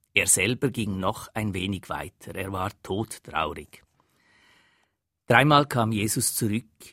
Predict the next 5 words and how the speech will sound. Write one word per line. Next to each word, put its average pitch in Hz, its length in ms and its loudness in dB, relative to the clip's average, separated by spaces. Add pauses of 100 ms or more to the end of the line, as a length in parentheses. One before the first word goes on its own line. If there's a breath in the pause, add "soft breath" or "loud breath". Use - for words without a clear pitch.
Jedes 107 400 0
Mal 107 380 2
waren 95 340 -2
wir 95 280 -4
eingeschlafen. 95 840 -2